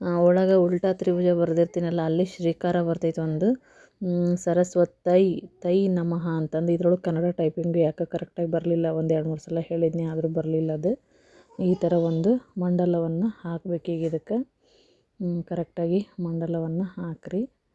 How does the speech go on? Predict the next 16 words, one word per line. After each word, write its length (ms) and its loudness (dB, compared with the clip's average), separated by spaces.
"ಸರಸ್ವತೈ 680 -4
ನಮಃ" 320 -4
ಅಂತ 180 -6
ಬರ್ದಿ 260 -2
ನೋಡ್ರಿ. 260 -2
ಈ 60 0
ದಿನ 160 0
ಸರಸ್ವತಿ 560 -4
ಪೂಜೆ 340 -2
ಇರ್ತೈತಿ, 500 -4
ಹಾಗಾಗಿ 680 -4
ಕಾತ್ಯಾಯಿನಿ 580 -2
ರೂಪದ 320 -6
ಒಂದು 320 -2
ಈ 80 -4
ದಿನದ 280 -2